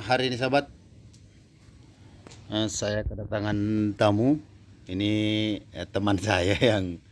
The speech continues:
dari kota, eh, Makassar, sahabat. Eh, ini beliau, eh, bawakan saya sebuah golok sudah jadi, tapi ini bahan yang sangat-sangat,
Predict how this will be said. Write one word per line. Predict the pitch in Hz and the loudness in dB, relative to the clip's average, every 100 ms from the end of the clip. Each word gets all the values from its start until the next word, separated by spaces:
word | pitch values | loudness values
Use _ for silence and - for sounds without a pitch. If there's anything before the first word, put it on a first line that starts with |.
| - - - - | -20 -20 -20 -10
dari | 101 104 | -8 -6
kota, | 104 98 98 90 - - - - - - - | -8 -4 -4 -4 -10 -20 -20 -20 -20 -20 -16
eh, | 87 87 90 | -10 -8 -6
Makassar, | 90 92 98 | -4 -4 -4
sahabat. | 98 95 101 - - - - - - | -2 -2 -2 -4 -10 -20 -20 -20 -6
Eh, | 95 98 101 104 101 104 | -2 0 2 2 0 -2
ini | 107 117 117 117 104 | -2 -2 -2 -4 -4
beliau, | 104 113 117 120 - - - - - - - - - - - - - | -2 0 0 -4 -12 -20 -20 -20 -20 -20 -20 -20 -20 -20 -20 -20 -16
eh, | 98 95 92 | -10 -8 -6
bawakan | 92 95 92 92 87 | -2 0 0 -2 -4
saya | 92 98 95 | -2 -2 -2
sebuah | 98 90 90 92 87 92 | -6 -6 -4 -2 -4 -2
golok | 98 95 107 - | 2 2 2 -2
sudah | 104 98 98 98 95 | -4 0 0 0 0
jadi, | 104 113 107 135 165 - - | 4 6 6 6 4 0 -10
tapi | 104 113 | -6 -4
ini | 110 127 139 120 | -2 0 0 0
bahan | 117 104 117 117 | 0 0 -2 -2
yang | 113 107 | -4 -6
sangat-sangat, | - - 113 127 123 107 120 110 | -8 -2 2 2 0 -2 -2 -2